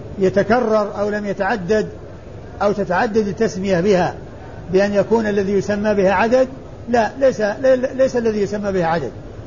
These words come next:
وإنما الذي يسمى بها شخص واحد في الكتب الستة وهو قتيبة بن سعيد، قتيبة بن سعيد بن جميل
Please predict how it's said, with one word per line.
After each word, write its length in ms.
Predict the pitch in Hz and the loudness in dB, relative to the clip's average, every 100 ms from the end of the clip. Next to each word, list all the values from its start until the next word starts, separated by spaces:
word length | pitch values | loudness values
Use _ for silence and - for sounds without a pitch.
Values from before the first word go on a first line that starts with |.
| - | -6
وإنما 400 | 202 214 233 226 | 0 2 2 0
الذي 200 | 226 214 | 2 2
يسمى 460 | 214 208 240 233 254 | 2 0 0 0 0
بها 220 | 247 233 | 4 4
شخص 220 | 233 202 | 2 -2
واحد 340 | 226 214 - - - - - - - | 0 0 -2 -6 -14 -14 -14 -14 -6
في 60 | 208 | -2
الكتب 260 | 220 208 | 2 2
الستة 340 | 190 - 254 240 | 2 0 2 4
وهو 180 | 226 226 | 4 4
قتيبة 420 | 226 226 226 208 | 2 2 2 2
بن 100 | 202 | -2
سعيد، 280 | 180 165 - - - - - - - - | -4 -6 -6 -12 -16 -16 -16 -16 -14 -6
قتيبة 340 | 196 226 208 | 0 2 4
بن 140 | 196 190 | 2 0
سعيد 400 | 190 185 240 214 | 2 2 2 2
بن 160 | 202 | 0
جميل 400 | 180 196 240 233 | 0 2 2 0